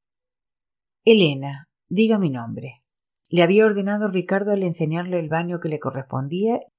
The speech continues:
y la habitación donde viviría. La mesita de noche de color pastel, la cómoda de tres cajones y la cama con dosel que habían sido de la hermana mayor hasta su matrimonio.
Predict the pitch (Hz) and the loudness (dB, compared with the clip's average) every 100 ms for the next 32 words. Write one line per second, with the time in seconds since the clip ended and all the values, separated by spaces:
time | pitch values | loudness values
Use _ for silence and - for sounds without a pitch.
0 | _ 185 165 143 139 135 135 - 190 202 | _ 0 0 0 -4 -6 -6 -4 -2 -2
1 | 190 170 147 135 120 107 101 - - _ | -2 -2 -2 -6 -8 -10 -14 -14 -16 _
2 | _ _ _ _ _ _ _ 180 165 156 | _ _ _ _ _ _ _ -2 -2 -2
3 | 196 190 180 185 180 185 170 160 156 170 | 4 6 6 2 0 0 0 -2 -2 -2
4 | 156 143 - 196 202 202 - 165 151 185 | -4 -6 -2 -2 0 -4 -4 -2 0 0
5 | 196 185 156 151 190 - 156 - 240 247 | 0 0 0 -2 -4 -2 -4 0 0 0
6 | 202 151 - 185 185 175 156 139 135 - | 0 -2 -2 -2 -2 -4 -6 -4 -4 0
7 | 208 233 - _ _ _ _ 190 180 202 | 0 0 -6 _ _ _ _ 2 2 2
8 | 220 208 220 214 202 175 151 156 180 175 | -2 -2 -2 0 -2 -4 -4 -4 -4 -2
9 | 147 143 160 170 - - 151 - 151 - | -4 -2 -2 -2 -4 -4 -4 -4 -8 -4
10 | 139 135 127 117 117 110 | -4 -4 -4 -6 -8 -12